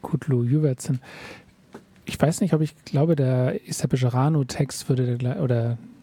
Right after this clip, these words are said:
Issa Bejaranos, mm, Stellungnahme würde da, glaube ich, gleich ganz gut anschließen. Wollen wir die auch gleich spielen oder gibt's wa-, oder wollt ihr gleich darauf was antworten von Kutlu?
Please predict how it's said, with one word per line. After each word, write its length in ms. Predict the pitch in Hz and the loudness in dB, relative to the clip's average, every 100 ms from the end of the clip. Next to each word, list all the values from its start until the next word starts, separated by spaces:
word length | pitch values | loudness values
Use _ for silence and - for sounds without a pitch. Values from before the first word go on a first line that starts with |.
| - - - - - | -20 -20 -20 -20 -10
Issa 220 | 160 - | -4 -2
Bejaranos, 880 | 139 143 123 123 131 127 - - - _ _ _ | 0 2 2 4 2 0 -4 -8 -12 _ _ _
mm, 800 | - 117 117 117 113 113 113 113 113 - | -2 0 2 2 2 2 2 0 -2 -6
Stellungnahme 560 | - 131 131 127 123 | 0 2 4 4 2
würde 140 | 120 120 | 2 2
da, 100 | 117 | 2
glaube 200 | 117 117 | 2 0
ich, 100 | - | 0
gleich 260 | 120 117 | 0 0
ganz 220 | - 117 | -2 -4
gut 120 | - 123 - - - | -4 -6 -8 -12 -4
anschließen. 400 | 135 135 - 127 | -2 -2 -2 -2
Wollen 100 | 123 | -2
wir 60 | 123 | -2
die 80 | 131 | -2
auch 60 | |
gleich 240 | - 185 180 | -2 -2 -4
spielen 360 | - 202 196 | -4 -2 -2
oder 420 | 180 156 139 139 143 - - - | -2 -2 -2 -2 -6 -12 -20 -16
gibt's 360 | - 139 - - | -8 -6 -6 -4
wa-, 240 | 143 147 175 | -2 -2 0
oder 140 | 120 | 2
wollt 100 | 123 | 2
ihr 80 | 123 | 2
gleich 160 | 123 | -2
darauf 300 | - 135 120 | -2 -4 -2
was 160 | 135 - | -4 -2
antworten 800 | 139 180 - - 180 170 175 156 | -4 -4 -8 -4 0 0 -2 -6
von 260 | - 180 165 - - _ - - - - _ _ | -6 -8 -8 -12 -20 _ -20 -20 -20 -20 _ _
Kutlu? 380 | - 175 151 165 | -6 -2 -2 -2